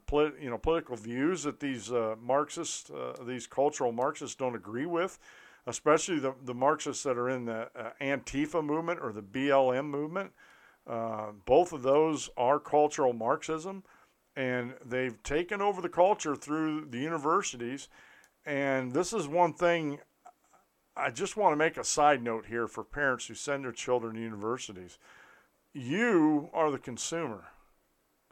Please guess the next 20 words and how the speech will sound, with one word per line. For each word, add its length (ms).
You 280
should 300
be 160
able 240
to, 160
because 360
you're 160
footing 280
the 60
bill 240
or 340
you're 220
helping 360
your 80
child 360
foot 200
the 60
bill 160
or 120
whatever, 460